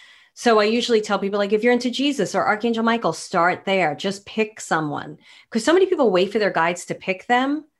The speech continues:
And then they're like, "I don't get, know my guide." And I'm like, "Well, who do you resonate with?" And they're like, "Archangel Michael." I'm like, "That's your guide.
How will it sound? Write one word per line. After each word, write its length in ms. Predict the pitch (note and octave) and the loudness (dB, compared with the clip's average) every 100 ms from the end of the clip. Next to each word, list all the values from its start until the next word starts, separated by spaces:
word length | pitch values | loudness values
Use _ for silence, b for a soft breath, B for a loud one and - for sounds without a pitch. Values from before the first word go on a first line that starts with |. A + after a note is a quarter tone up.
| _ _ _ _ - | _ _ _ _ 0
And 180 | A3 A#3 | 4 6
then 100 | A#3 | 6
they're 120 | A3 | 6
like, 240 | G#3+ G#3 | 4 2
"I 80 | A#3 | 4
don't 160 | C#4+ D4 | 4 2
get, 140 | B3 | 2
know 160 | B3+ C#4 | 4 4
my 140 | C4+ | 4
guide." 320 | C4 C4+ C#4+ G#3+ | 2 2 2 2
And 100 | G3+ | 0
I'm 80 | |
like, 180 | G#3+ G#3+ | 0 0
"Well, 140 | A3+ A3 | 0 0
who 140 | C4+ | 0
do 60 | C#4+ | 0
you 200 | D4+ B3+ | -2 0
resonate 460 | A#3+ D#4+ C4+ F3 | 0 0 0 0
with?" 180 | E3+ E3+ | 0 -2
And 100 | G#3 | -2
they're 160 | A3 A#3 | -4 -2
like, 140 | A#3+ | 0
"Archangel 320 | C4+ C#4 C#4 C#4 | -2 0 -2 -2
Michael." 220 | C#4+ G3 | -2 0
I'm 60 | |
like, 180 | F#3+ F#3+ | -2 -2
"That's 200 | C4 C4+ | -2 -2
your 80 | D#4 | 0
guide. 380 | D4 B3+ D#3 | 2 2 0